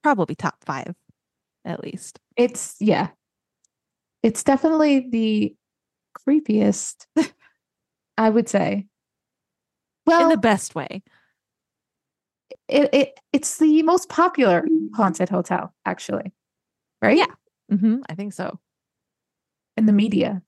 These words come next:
Speaker 2: at least.
Speaker 1: For sure.
Speaker 2: And, uh, if you haven't guessed, we're talking about the Stanley Hotel.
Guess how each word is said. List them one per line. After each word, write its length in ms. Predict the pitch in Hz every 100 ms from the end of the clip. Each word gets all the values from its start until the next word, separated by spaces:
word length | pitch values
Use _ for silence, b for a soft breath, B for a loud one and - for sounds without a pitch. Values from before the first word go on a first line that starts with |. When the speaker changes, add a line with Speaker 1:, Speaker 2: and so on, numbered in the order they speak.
| -
Speaker 2:
at 160 | 208 -
least. 400 | 185 185 - _ _ _ _ _ _ _ _ _ _
Speaker 1:
For 120 | 214 185
sure. 320 | - - - _ _ _ _ _ _ _ _ _ _ _ _ _ _ _ _ _ _ _
Speaker 2:
And, 300 | 233 226 226
uh, 140 | 220 208
if 140 | -
you 80 | 277
haven't 240 | 277 277
guessed, 520 | 214 208 254 - - - _ _
we're 80 | 233
talking 340 | 226 226 226 240
about 220 | 208 196
the 60 | 202
Stanley 460 | - 196 175 175
Hotel. 440 | 190 180 - -